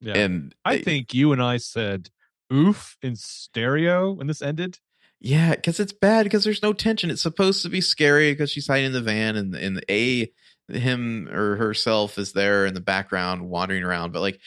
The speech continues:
Speaker 2: the way it's shot, we're, like, the show has no sense of perspective. Like, if you want us to be scared,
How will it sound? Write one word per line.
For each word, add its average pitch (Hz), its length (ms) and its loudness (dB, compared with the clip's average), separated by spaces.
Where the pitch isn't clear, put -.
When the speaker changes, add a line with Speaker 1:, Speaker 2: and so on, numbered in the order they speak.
Speaker 2:
the 120 80 2
way 127 220 2
it's 156 160 -4
shot, 104 520 -2
we're, 110 380 -4
like, - 360 -4
the 131 140 -4
show - 160 2
has 202 140 2
no 190 80 0
sense 170 260 -4
of 151 160 -6
perspective. 110 760 -4
Like, 92 220 -2
if 113 120 -6
you 120 80 -4
want 127 200 -4
us 165 160 -4
to 131 80 -12
be 123 140 -10
scared, 90 760 -2